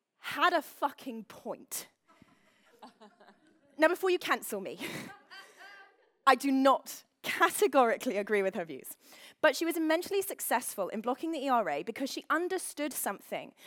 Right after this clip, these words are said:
that the second wave feminists of the time, who predominantly were white and middle class, like Betty Friedan, were reluctant to admit affected women's lives as much as the patriarchy. Capitalism. She knew that if wives took more employment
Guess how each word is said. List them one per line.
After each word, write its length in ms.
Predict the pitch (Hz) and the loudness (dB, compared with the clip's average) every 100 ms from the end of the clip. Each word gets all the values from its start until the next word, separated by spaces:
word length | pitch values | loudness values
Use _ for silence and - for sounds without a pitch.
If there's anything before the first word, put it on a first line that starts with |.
| - | -4
that 100 | 254 | -2
the 60 | |
second 280 | - 311 392 | 0 -2 -2
wave 160 | 370 349 | -4 -2
feminists 580 | 247 233 196 - - | -2 0 -4 -6 -8
of 60 | 202 | -8
the 80 | 196 | -10
time, 440 | - 247 190 160 | 0 2 2 -2
who 200 | 196 226 | -6 -8
predominantly 640 | 226 247 226 247 285 285 294 | -6 -2 0 0 -2 -4 -2
were 120 | 240 | -2
white 320 | 202 208 269 | 0 0 -2
and 100 | - | -4
middle 180 | 247 254 | -4 -4
class, 440 | - 190 165 247 208 | -4 0 0 0 -2
like 240 | 196 - | -4 -4
Betty 240 | 190 240 | -10 -10
Friedan, 380 | 233 220 165 170 - - - | -10 -8 -8 -8 -12 -20 -2
were 120 | 254 | 2
reluctant 500 | 262 262 - - 285 | 2 2 0 -2 -6
to 120 | 349 | -4
admit 440 | 330 226 175 - - - - | -4 -2 -4 -4 -14 -10 -4
affected 520 | 226 - 277 - 359 | -2 2 0 0 -4
women's 380 | 285 285 320 269 | -2 0 0 0
lives 420 | 196 180 175 - - _ - | 0 0 -2 -6 -12 _ 2
as 300 | 247 262 247 | 4 2 0
much 340 | 214 208 - - | -2 -4 -4 -4
as 160 | 208 | -4
the 100 | - | -4
patriarchy. 800 | 202 - - - 151 175 - 165 - _ _ _ _ _ _ _ _ _ _ _ _ - | -10 -12 -14 -12 -14 -14 -16 -18 -20 _ _ _ _ _ _ _ _ _ _ _ _ -18
Capitalism. 800 | - 139 - - 175 151 - - _ _ _ _ _ _ _ _ _ _ _ - - | -6 -4 -4 -10 -10 -10 -14 -20 _ _ _ _ _ _ _ _ _ _ _ -20 -14
She 160 | - 294 | -2 2
knew 200 | 302 359 | 2 2
that 80 | 392 | 0
if 120 | 381 | 2
wives 380 | 247 226 233 - | 4 4 4 -2
took 160 | - | -6
more 220 | 240 247 | 0 2
employment 420 | 277 269 226 208 | 0 -2 -2 -2